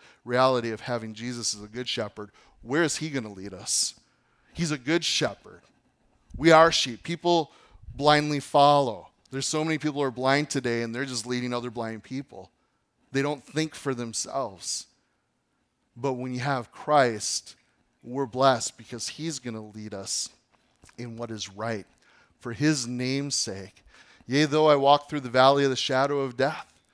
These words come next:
We considered the valley last week. How many of us go through those hard valleys?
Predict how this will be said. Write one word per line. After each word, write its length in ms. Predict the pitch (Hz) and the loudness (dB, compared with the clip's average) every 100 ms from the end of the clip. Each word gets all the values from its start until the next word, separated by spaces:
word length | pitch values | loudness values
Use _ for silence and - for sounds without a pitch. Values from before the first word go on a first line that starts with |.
| _ _ _ | _ _ _
We 100 | - | -18
considered 400 | 117 - 165 156 | -10 -2 0 0
the 60 | 139 | 0
valley 360 | 131 139 151 143 | 6 6 6 4
last 420 | 139 165 156 - | 4 2 -2 -6
week. 200 | 113 - | -10 -8
How 100 | 131 | -8
many 180 | 143 151 | -6 -6
of 100 | 143 | -6
us 120 | 117 | -6
go 200 | 139 143 | -6 -6
through 280 | - 139 151 | -8 -8 -4
those 220 | 156 135 | -4 -4
hard 440 | - 131 139 143 - - _ | -4 -2 -2 -2 -10 -20 _
valleys? 920 | 113 110 131 135 160 131 101 - - | -20 0 4 4 4 -2 -6 -6 -6